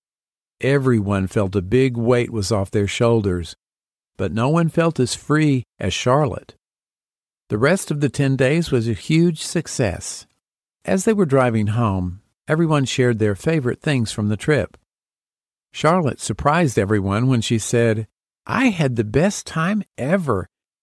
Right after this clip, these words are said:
and my favorite thing was I learned Sometimes the things you love hold you back when you hold on to them too much.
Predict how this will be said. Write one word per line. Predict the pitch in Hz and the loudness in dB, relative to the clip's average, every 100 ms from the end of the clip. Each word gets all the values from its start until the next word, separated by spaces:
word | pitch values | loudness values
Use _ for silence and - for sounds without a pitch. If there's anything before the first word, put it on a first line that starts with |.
| _ - | _ -8
and | 117 107 | -4 -2
my | 120 226 254 | 0 0 0
favorite | 151 123 120 98 | 0 0 0 -2
thing | 127 120 120 | 0 0 2
was | 120 123 127 - _ _ _ _ | 2 2 0 -6 _ _ _ _
I | 135 208 | -2 2
learned | 226 180 151 123 120 _ _ - | 2 2 2 -2 -8 _ _ -4
Sometimes | 185 233 214 170 - | 0 2 2 0 0
the | 170 | -2
things | - 156 156 135 - | 0 0 0 0 0
you | 113 | 0
love | 107 143 214 160 123 117 - _ _ _ | 2 2 2 2 -2 -4 -16 _ _ _
hold | - 160 143 | -4 -2 0
you | 131 | 0
back | 120 160 254 233 - | 2 0 0 -4 -4
when | 143 | 0
you | 143 135 | 2 2
hold | 135 131 | 2 2
on | 175 233 | 2 0
to | 233 | 0
them | 156 117 | 0 0
too | - 117 | 0 0
much. | 107 82 - - | 0 -2 -8 -18